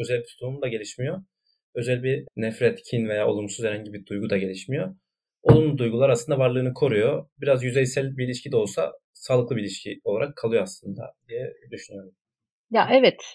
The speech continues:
Speaker 2: aslında bu söylediğinde haklı olabilirsin. Burada iş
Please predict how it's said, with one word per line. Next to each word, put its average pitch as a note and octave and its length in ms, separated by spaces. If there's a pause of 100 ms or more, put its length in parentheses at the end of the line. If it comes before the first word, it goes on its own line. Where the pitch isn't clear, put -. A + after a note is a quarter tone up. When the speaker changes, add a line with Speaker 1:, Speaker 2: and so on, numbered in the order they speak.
(120)
Speaker 2:
aslında D#3 760
bu D#3+ 420 (220)
söylediğinde F3 520
haklı F3 320
olabilirsin. F3 720
Burada E3 280
iş - 440